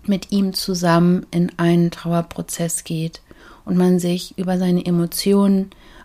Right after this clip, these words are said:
austauschen kann und diese gemeinsam bewältigen kann. Darüber ist die Ehe dann zerbrochen. Die Frau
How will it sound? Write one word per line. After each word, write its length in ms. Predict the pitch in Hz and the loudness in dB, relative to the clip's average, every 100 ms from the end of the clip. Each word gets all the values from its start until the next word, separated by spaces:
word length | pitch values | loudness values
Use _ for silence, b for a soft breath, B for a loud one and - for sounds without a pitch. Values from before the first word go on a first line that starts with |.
| - | -2
austauschen 600 | 190 196 185 170 - 170 | 0 0 -2 -2 -2 -4
kann 280 | 170 170 | 0 0
und 180 | 165 165 | 0 -2
diese 160 | 170 170 | -6 -4
gemeinsam 640 | 165 165 170 190 180 175 | 0 2 4 4 2 2
bewältigen 560 | 175 170 165 - 156 156 | 0 -2 -2 -4 -6 -8
kann. 400 | - 156 160 160 - | -10 -10 -10 -12 -4
Darüber 380 | 214 240 233 185 | 2 4 4 0
ist 160 | - | -2
die 80 | - | -4
Ehe 240 | 214 214 202 | 2 4 4
dann 380 | 196 190 190 - | 2 0 -2 -6
zerbrochen. 720 | - 185 196 - - 175 247 - _ - _ - | -8 -6 -8 -14 -2 0 0 -6 _ -20 _ -10
Die 80 | 208 | -10
Frau 520 | 202 - 98 98 101 | -8 -2 0 2 0